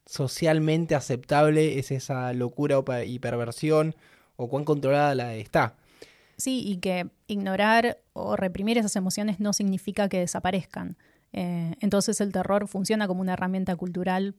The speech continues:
Speaker 2: para ejercitar y trabajar esas emociones.
Speaker 1: Sí, es un poco un cable a tierra, a veces,
Speaker 2: Ujú.
Speaker 1: como una, una salida de escape de, yo no digo que emociones que uno tenga reprimidas, ni que uno esté todo el tiempo con pensamientos intrusivos,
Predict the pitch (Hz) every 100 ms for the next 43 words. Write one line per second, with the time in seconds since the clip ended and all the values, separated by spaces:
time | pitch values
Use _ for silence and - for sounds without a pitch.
0 | _ 202 202 - 196 - 190 190 185 180
1 | - _ - 214 196 185 - 190 180 185
2 | 190 - - 196 175 175 175 170 165 -
3 | - _ _ _ _ _ _ _ _ _
4 | _ _ _ _ _ _ _ _ _ -
5 | 147 123 147 135 120 127 120 123 113 113
6 | 107 - 113 113 - 110 - - 226 262
7 | 294 127 123 117 123 120 - 113 110 -
8 | 123 110 113 110 110 _ _ _ _ _
9 | _ _ _ _ _ - - _ 262 240
10 | 170 147 117 107 107 107 131 - 120 107
11 | 117 110 110 - 120 120 113 - 123 123
12 | 139 156 160 175 180 - - _ _ _
13 | _ _ _ _ - 143 143 160 147 156
14 | 151 165 151 156 151 139 127 131 123 127
15 | 143 131 135 135 135 147 170 190 -